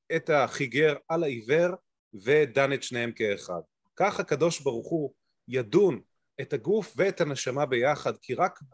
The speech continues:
בשילוב שלהם הם עשויים באמת לחטוא. הרמח"ל, בגנזי רמח"ל, מביא את כל העניין הזה כ-, כתשובה ללמה יש גוף ונשמה. אבל בעוד אצל חז"ל זה מעין טרוניה של הקדוש ברוך הוא,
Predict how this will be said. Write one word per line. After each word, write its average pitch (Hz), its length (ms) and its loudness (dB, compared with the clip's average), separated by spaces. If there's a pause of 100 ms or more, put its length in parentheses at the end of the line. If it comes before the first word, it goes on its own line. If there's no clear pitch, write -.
בשילוב 147 920 -4
שלהם 107 460 -4 (420)
הם 147 220 -2
עשויים 143 440 -2
באמת 120 300 2
לחטוא. 110 300 -6 (1200)
הרמח"ל, 156 580 0
בגנזי 139 340 0
רמח"ל, 180 280 0
מביא 160 340 -2
את 156 60 -4 (140)
כל 240 240 2
העניין 170 340 -2
הזה 156 260 -4
כ-, 131 280 0 (100)
כתשובה 135 640 0
ללמה 147 380 2
יש 135 360 -2
גוף - 260 -2
ונשמה. 104 460 -8 (460)
אבל 120 200 -2
בעוד 180 240 2
אצל 208 200 -2
חז"ל 160 440 2
זה 127 120 0
מעין 160 220 -2
טרוניה 180 500 0
של 139 160 -2
הקדוש 143 360 0
ברוך 127 240 -4
הוא, 101 160 -6